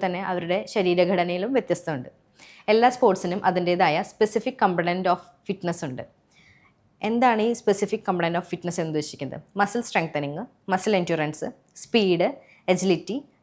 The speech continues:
കാർഡിയോവാസ്കുലർ എൻഡ്യൂറൻസ്, ബോഡി കമ്പോസിഷൻ, ഇതിനെല്ലാം ഡിപ്പെൻഡ് ചെയ്തിരിക്കും.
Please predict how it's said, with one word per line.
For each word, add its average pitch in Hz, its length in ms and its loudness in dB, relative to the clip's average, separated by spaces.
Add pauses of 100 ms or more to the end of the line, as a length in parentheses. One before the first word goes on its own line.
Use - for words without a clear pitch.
(120)
കാർഡിയോവാസ്കുലർ 214 720 6 (120)
എൻഡ്യൂറൻസ്, 165 560 -2 (1000)
ബോഡി 196 460 8
കമ്പോസിഷൻ, 180 640 -2
ഇതിനെല്ലാം 220 420 2
ഡിപ്പെൻഡ് 208 300 2
ചെയ്തിരിക്കും. 165 420 -4